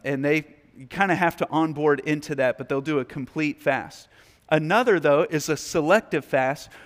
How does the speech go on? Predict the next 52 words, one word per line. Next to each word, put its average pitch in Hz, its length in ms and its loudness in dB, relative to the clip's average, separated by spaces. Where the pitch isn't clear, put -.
where 151 140 -2
you 165 180 -4
choose 233 460 -4
something 175 460 -2
in 160 180 -4
your 131 140 -2
diet 139 560 0
and 151 240 2
you 160 140 -4
take 190 320 0
it 180 160 2
out 147 460 2
for, 156 540 2
uh, 139 300 0
a 143 80 0
period 147 380 -2
of 131 100 -4
time. 135 420 -4
So - 180 -4
you 147 60 2
would 151 100 -2
say, 170 160 4
"I'm 160 200 0
not 185 120 2
gonna 185 120 0
have 139 120 0
sugar 151 640 -2
for 151 460 0
twenty-one 139 560 -2
days," 135 360 -2
or, 135 40 -4
"I'm 135 80 -2
not 151 120 0
gonna 160 120 2
have 139 140 0
meat 156 420 -4
for - 200 -8
twenty-one 131 520 -4
days," 135 400 -4
or, 139 40 -6
"I'm 131 60 -4
not 147 140 -2
gonna 160 120 -2
have 139 160 -2
desserts," 147 680 -4
or 143 80 -6
something, 156 440 -2
and 143 120 -2
you 131 80 -2
pull 160 220 0
it 151 80 2
out. 135 220 2